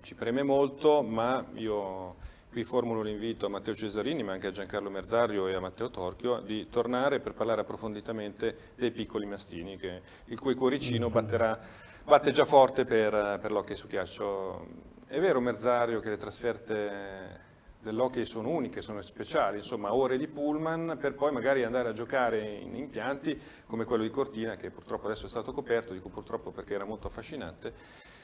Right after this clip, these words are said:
Speaker 1: e per poi magari non giocare neanche, oppure giocare in mezzo al gelo. Ecco, ci, ci ricordi qualche trasferta?
Speaker 2: Sì, ma ecco, la, la trasferta della Federation Cup è stata una trasferta lunghissima, perché siamo partiti col pullman da Varese,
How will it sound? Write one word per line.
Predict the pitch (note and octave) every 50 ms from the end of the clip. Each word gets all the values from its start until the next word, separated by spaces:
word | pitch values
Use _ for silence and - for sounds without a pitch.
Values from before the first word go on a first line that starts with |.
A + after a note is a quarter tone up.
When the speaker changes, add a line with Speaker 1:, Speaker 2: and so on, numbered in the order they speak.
| - - - - - -
Speaker 1:
e | - -
per | - - F#3
poi | - - C#3
magari | C#3+ B2+ B2 D3 E3 C#3
non | B2 A#2 A2+
giocare | G#2+ G#2+ F#2+ A2+ A2 G#2 G#2+
neanche, | A#2+ D3+ D#3+ A#2+ G#2 - A2
oppure | G2+ - B2+ A2 G#2+
giocare | G2+ G#2+ - A#2 G#2+ G#2+
in | G2+
mezzo | G#2+ G#2 G2+ G#2+ G#2
al | G2
gelo. | - A#2 G#2 F#2 A2
Ecco, | A#2 A2 A#2 G#2
ci, | - A#2+ A#2 A2 G#2+ G#2+
ci | - A#2 A2 A2 A2 G#2+
ricordi | G2+ - - D3 C#3+ A#2 G#2+ G2
qualche | - G#2 - - G2
trasferta? | - G#2+ G2 - - - D#2+ -
Speaker 2:
Sì, | - - - B2+ A#2 A#2 A2+
ma | A2+ A#2 A#2+ A#2+ A2
ecco, | C3 B2+ - A#2+ A2+
la, | A#2 A2+ A#2 A#2
la | A#2+ B2 B2+
trasferta | B2 C#3+ C#3 - - - D#3+ E3 D#3+ D3+ D#3 D#3+ D#3 D3 D3 C#3+ C3+ C3+ C3 B2+ B2+ B2 A#2+ A#2+ A#2
della | B2 A#2+ A#2 B2
Federation | - C#3 C#3 D3 D3 D#3 D3+ D3 - D3+ C#3 C3
Cup | C3 - D3 D3+ E3+ E3+ F3
è | D#3
stata | B2 C3 A#2 B2
una | B2 A#2
trasferta | A2+ A#2+ A2 - - B2 A2+ - - A#2+
lunghissima, | A#2 A#2+ B2+ B2+ B2 A2+ A2 G#2+ G2+ - - A2 G#2
perché | G#2 G#2 -
siamo | B2+ A2+
partiti | A2+ B2 A#2+ A2 - - C3+ B2+ C3 B2+
col | A#2+ B2+ B2 B2
pullman | B2+ C3+ C3+ B2+ B2+ B2 A#2+ A#2
da | A#2 A#2
Varese, | A#2+ A#2 A#2 A#2 A#2 A#2+ A#2 C3 D3 E3+